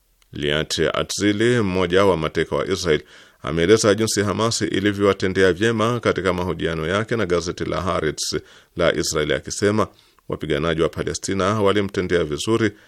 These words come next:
hawakumtishia, walimruhusu kuvaa nguo zake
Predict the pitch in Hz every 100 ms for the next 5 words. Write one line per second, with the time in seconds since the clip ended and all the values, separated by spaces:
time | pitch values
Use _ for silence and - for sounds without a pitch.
0 | _ _ - 69 67 - 92 95 87 -
1 | 107 107 104 - _ _ 71 67 71 73
2 | 82 101 - - 87 101 104 92 92 90
3 | 110 110 117